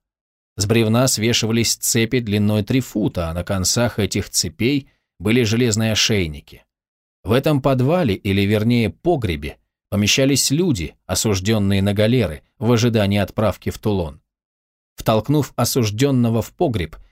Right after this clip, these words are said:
его подводили под бревно, где его ожидало чуть обрисовывавшееся в темноте железо. Цепи, как висящие руки, и ошейники, как открытые клешни – обхватывали несчастного за шею.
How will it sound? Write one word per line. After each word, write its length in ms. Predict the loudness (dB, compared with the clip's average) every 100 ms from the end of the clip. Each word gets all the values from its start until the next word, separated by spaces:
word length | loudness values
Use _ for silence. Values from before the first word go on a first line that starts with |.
| _
его 220 | -2 0
подводили 560 | 2 0 0 2 2 0
под 220 | 0 -2
бревно, 540 | 0 0 2 2 2 2
где 260 | 0 0
его 240 | 2 0 0
ожидало 460 | -2 0 0 2 0
чуть 320 | 0 -2 -4
обрисовывавшееся 1300 | -4 -2 0 0 0 2 0 -2 -2 -2 0 0 -4
в 80 | -4
темноте 460 | -4 -2 -2 -2
железо. 520 | -2 -2 -4 -6 -12 -20 _ _ _ _ -4
Цепи, 420 | 0 2 2 0
как 200 | 0 0
висящие 640 | 0 2 2 2 2 2 2
руки, 320 | 2 0 0
и 80 | 2
ошейники, 720 | 2 2 2 2 2 0 -4
как 320 | -6 -6 -6 -6
открытые 540 | -6 0 0 0 -2
клешни – 600 | 0 0 2 2 2 0 _ _ -6
обхватывали 680 | -6 -2 2 2 2 0 2
несчастного 720 | 2 2 0 -2 -2 -2 0
за 120 | 0
шею. 460 | -2 -2 -4 -8